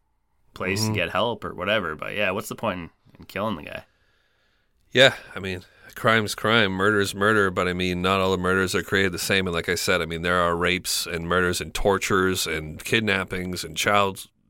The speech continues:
Speaker 2: children being involved. I'm sure there are some of those guys in there that you could have substituted, just like I would have substituted an egg roll with plum sauce for, uh,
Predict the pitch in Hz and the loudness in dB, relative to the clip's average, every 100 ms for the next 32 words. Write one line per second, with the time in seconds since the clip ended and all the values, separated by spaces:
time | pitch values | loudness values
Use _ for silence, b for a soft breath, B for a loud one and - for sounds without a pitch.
0 | _ _ - 120 110 101 98 92 87 98 | _ _ -2 0 2 0 0 0 -2 0
1 | 90 87 87 85 - 117 104 90 85 - | 0 0 -2 0 2 4 4 2 0 0
2 | 101 90 90 98 98 87 85 87 85 80 | 0 0 0 0 -2 -2 -4 -4 -4 -4
3 | 85 87 92 87 - 113 - - 80 80 | -4 -6 -6 -2 0 0 -4 -8 -10 -8
4 | - 95 98 92 92 92 - 95 90 95 | -4 -2 0 0 0 0 0 -2 -4 -4
5 | - 90 85 82 90 92 92 92 87 85 | 0 0 0 -4 -2 -2 0 0 2 2
6 | 85 - 98 92 - 85 82 82 - 85 | 0 -2 -2 -2 0 0 0 0 -4 -4
7 | 78 78 - - 82 80 82 78 | -4 -6 -8 -6 -4 -2 -4 -4